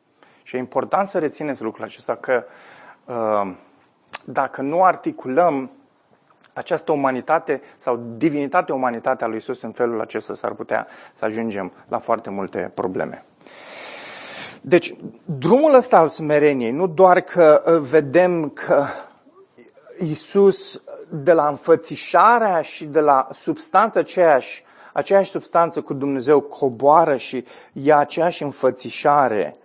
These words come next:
și aceeași substanță ca omului.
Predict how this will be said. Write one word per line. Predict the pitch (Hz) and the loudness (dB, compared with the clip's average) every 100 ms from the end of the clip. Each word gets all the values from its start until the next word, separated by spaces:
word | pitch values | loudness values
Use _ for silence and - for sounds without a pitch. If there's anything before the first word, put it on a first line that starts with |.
| _ _ _ | _ _ _
și | - | -6
aceeași | 113 - 147 147 - | -6 0 0 0 -4
substanță | - - 113 - - 127 117 98 98 87 - _ _ _ _ _ _ | -12 -14 -12 -8 -2 0 -2 -6 -6 -6 -8 _ _ _ _ _ _
ca | 95 | -2
omului. | 98 110 87 64 65 - | -2 -2 -6 -8 -8 -10